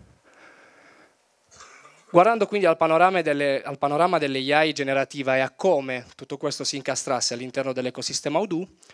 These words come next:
abbiamo cercato di capire se esistesse un modulo che permettesse di fattorizzare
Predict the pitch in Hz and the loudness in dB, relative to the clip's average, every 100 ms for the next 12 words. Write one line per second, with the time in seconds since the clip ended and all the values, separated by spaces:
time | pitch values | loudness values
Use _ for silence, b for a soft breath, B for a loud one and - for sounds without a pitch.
0 | B - 131 165 170 170 190 165 135 139 | B -10 -2 -2 0 -2 -2 -4 -6 -4
1 | 185 160 143 139 139 131 156 - 151 - | -4 -4 -4 -2 -2 -4 -2 -2 0 -2
2 | - 127 - _ 151 123 110 143 180 B | -2 -6 -10 _ -14 -12 -6 -6 -6 B
3 | B B B B B - 170 190 202 190 | B B B B B -2 0 2 0 0
4 | - 143 - 175 - 170 165 131 170 131 | -2 -6 -4 -2 -2 -8 -8 -2 0 0
5 | 123 123 | -2 -8